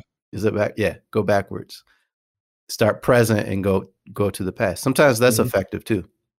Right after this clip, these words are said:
Speaker 2: Yeah. And that's another great point too, is just because you've, you might have heard Billy Cobham on a Mahavishnu record and you say, "Ah, I don't really like Billy Cobham." And then you're like, "Well, check this out. Oh, this is cool. Well, this is Billy Cobham too.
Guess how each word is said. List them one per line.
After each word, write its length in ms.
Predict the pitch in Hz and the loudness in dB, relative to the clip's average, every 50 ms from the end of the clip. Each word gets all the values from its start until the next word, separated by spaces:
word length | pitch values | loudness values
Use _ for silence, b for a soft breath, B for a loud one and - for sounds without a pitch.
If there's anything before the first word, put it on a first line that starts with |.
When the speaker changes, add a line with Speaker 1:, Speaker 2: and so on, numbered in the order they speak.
| _ _ _ _ - | _ _ _ _ -4
Speaker 2:
Yeah. 220 | 110 120 110 104 _ _ _ _ B B B B B B | -2 -2 -2 -4 _ _ _ _ B B B B B B
And 440 | 147 151 147 185 - 156 135 120 - 151 139 | 0 0 0 -2 -6 -10 -12 -10 -10 0 2
that's 200 | 151 156 156 - | 2 4 4 4
another 280 | 156 139 143 143 143 | 4 4 6 6 4
great 240 | 104 - 113 107 98 - | 2 4 0 0 0 -2
point 240 | - 117 107 101 | -4 -4 -2 -2
too, 200 | - - 156 127 | -2 0 0 2
is 220 | 104 101 98 - - | 2 0 -2 -4 -12
just 400 | - - - 143 151 - - _ | -14 -4 0 0 0 0 -2 _
because 580 | 151 139 - - 143 127 120 120 117 113 104 | -6 -4 0 2 4 6 6 6 4 4 2
you've, 260 | 107 110 113 107 - _ - | 0 -2 -2 -4 -6 _ -8
you 180 | 139 131 139 | -2 0 4
might 300 | 143 143 135 127 113 - | 4 6 6 4 2 0
have 260 | 113 117 127 117 110 104 | -2 0 2 2 2 2
heard 420 | 120 123 117 113 110 110 101 - b b b b b b b b _ _ 107 | 2 2 4 4 4 2 2 -2 b b b b b b b b _ _ -2
Billy 260 | 104 127 123 123 113 | 2 4 4 4 4
Cobham 560 | - 127 113 113 117 107 113 107 104 101 98 - - | 4 4 4 4 4 4 2 0 0 -2 -4 -4 -2
on 420 | 110 104 101 101 101 101 101 98 | 0 0 2 2 0 0 -2 -2
a 100 | - 104 | -4 -2
Mahavishnu 600 | 101 98 101 104 110 98 92 123 127 - - 113 104 | 0 2 2 2 0 0 0 0 0 2 0 2 2
record 280 | 107 104 - - 104 | 2 2 2 0 0
and 80 | 101 98 | 0 0
you 40 | 98 | -4
say, 120 | - - - | -4 0 2
"Ah, 120 | 180 190 | 4 4
I 40 | 180 | 6
don't 120 | 175 170 | 6 6
really 160 | 151 139 131 120 | 6 6 6 6
like 140 | 113 107 | 4 4
Billy 200 | - 120 101 95 98 | 4 4 2 4 4
Cobham." 220 | - 98 95 92 | 4 2 2 2
And 80 | 95 98 | 2 0
then 100 | 98 98 | 0 0
you're 100 | 95 92 | 0 -2
like, 180 | 95 - - - | -2 -4 -6 -8
"Well, 100 | 127 135 | -8 -4
check 200 | - - 180 - | 0 -2 -2 0
this 180 | - 320 - - | 0 0 0 0
out. 220 | - - - - _ _ _ _ _ _ _ _ - | 0 -2 -6 -12 _ _ _ _ _ _ _ _ 2
Oh, 160 | 147 156 147 | 4 6 6
this 160 | 165 - - | 6 4 4
is 60 | - - | 0 2
cool. 320 | - - 151 110 95 - | 4 6 6 6 4 0
Well, 160 | - 117 120 120 | 0 2 4 4
this 220 | 127 143 - - | 4 2 2 0
is 60 | 131 | 2
Billy 200 | 113 135 117 107 | 2 2 2 4
Cobham 300 | - 107 98 90 92 101 | 4 2 2 2 0 -2
too. 280 | - - 170 117 85 | 0 0 0 0 0